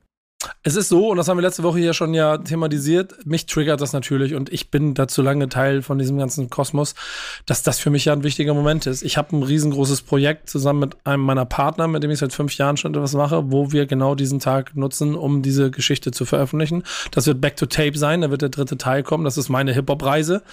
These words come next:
die mir, äh, der Partner ermöglicht, die mich einmal durch die U S A geführt hat und ich dort, äh, Hip-Hop, wirklich Hip-Hop-Gespräche geführt habe mit, also ich, ich weiß gar nicht, ob ich zu diesem Zeitpunkt schon so viel te-, te-, teasern darf, Yannick. Ja,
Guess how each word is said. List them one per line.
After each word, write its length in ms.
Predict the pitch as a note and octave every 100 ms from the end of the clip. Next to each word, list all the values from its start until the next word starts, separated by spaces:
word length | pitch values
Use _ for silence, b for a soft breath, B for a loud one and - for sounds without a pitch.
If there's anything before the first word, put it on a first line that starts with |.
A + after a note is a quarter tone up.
| B B B B - -
die 140 | C#3+
mir, 500 | D3 D3 C#3+ C#3 C#3
äh, 300 | C#3+ C#3 C3+
der 120 | C#3 C3
Partner 380 | D3 C#3+ C#3+
ermöglicht, 520 | C#3+ C#3 D3 E3 D3 -
die 80 |
mich 260 | C#3+ C#3 -
einmal 360 | C#3 C#3 C3+ C3+
durch 160 | C3+
die 200 | - C#3+
U 160 | E3+ D3
S 140 | B2
A 160 | C3+ C#3
geführt 420 | C#3+ - D3+ -
hat 180 | E3 D3+
und 100 | C#3
ich 100 | -
dort, 360 | C3+ C3+ - -
äh, 300 | C#3 C3 C3 C#3 _ _ -
Hip-Hop, 300 | G#3 D#3 - - - -
wirklich 240 | F3 D3+
Hip-Hop-Gespräche 920 | F3+ D3+ B2 _ - - C3 D3 B2+
geführt 340 | B2+ - C3+ -
habe 220 | C3 E3
mit, 180 | C#3+ D3 C#3+
also 200 | C#3+ B2+ B B B B B B _ _ _
ich, 400 | E3 C3+ - C#3+
ich 180 | D#3+ C#3
weiß 140 | C#3+ -
gar 80 |
nicht, 120 | C#3+ C#3
ob 80 |
ich 100 | C#3
zu 80 | -
diesem 220 | C#3 C#3+
Zeitpunkt 340 | - C#3+ - C#3
schon 140 | C#3+
so 80 | C3+
viel 220 | - B2+
te-, 320 | - - E3+ F3
te-, 400 | - C3+ C#3+ C#3+
teasern 460 | - D#3 F3+ F#3+
darf, 440 | F#3 F#3+ G3 G3 -
Yannick. 440 | D#3+ E3 E3+ F#3+ G3
Ja, 280 | G#3+ D3+